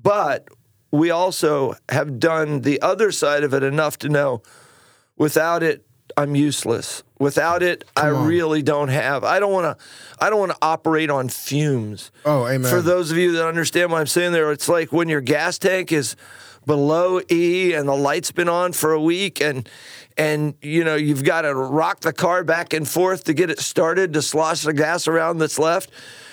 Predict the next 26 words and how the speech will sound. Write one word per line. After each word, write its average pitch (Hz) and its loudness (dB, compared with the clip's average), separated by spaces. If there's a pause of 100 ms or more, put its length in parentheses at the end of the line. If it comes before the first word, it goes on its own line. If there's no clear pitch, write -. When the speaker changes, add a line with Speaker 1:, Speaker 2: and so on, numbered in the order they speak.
(140)
Speaker 1:
That's 180 0
what 220 4
I 196 0
mean 185 0
by 165 2
running 165 0
on 151 -2
f-, 127 -10
fumes. 156 -2
David 175 -2
said, 151 0 (500)
"My 143 0
cup 220 -2
runneth 160 0 (120)
over." 151 0
Speaker 2:
Come 135 -4
on. 110 -4 (280)
Speaker 1:
And 147 0
here's 214 2
what 208 2
I 160 0
think 170 0
God's 135 0
perfect - 0
plan 185 2
is. 143 -2